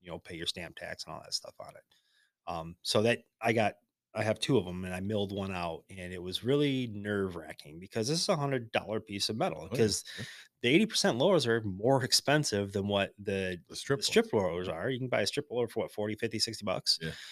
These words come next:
Speaker 1: But the eighty percent lowers, I mean, they were a hundred, hundred twenty-five bucks.
Speaker 2: Yeah.
Speaker 1: And every time we get some crazy election, they go up in price again, but
Speaker 2: That's
Speaker 1: so
Speaker 2: like I seen the other day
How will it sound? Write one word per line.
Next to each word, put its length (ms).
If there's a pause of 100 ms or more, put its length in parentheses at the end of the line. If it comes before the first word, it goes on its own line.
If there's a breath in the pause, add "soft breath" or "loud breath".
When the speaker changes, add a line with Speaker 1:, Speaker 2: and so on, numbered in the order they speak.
(220 loud breath)
Speaker 1:
But 240
the 120
eighty 160
percent 260
lowers, 400
I 60
mean, 160
they 80
were 160
a 140
hundred, 300
hundred 220
twenty-five 380
bucks. 420
Speaker 2:
Yeah. 100 (220 loud breath)
Speaker 1:
And 80
every 180
time 300
we 140
get 180
some 160
crazy 480
election, 420
they 100
go 200
up 120
in 80
price 280
again, 360
but 200 (960 soft breath)
Speaker 2:
That's 100
Speaker 1:
so 80
Speaker 2:
like 160
I 60
seen 240
the 80
other 120
day 340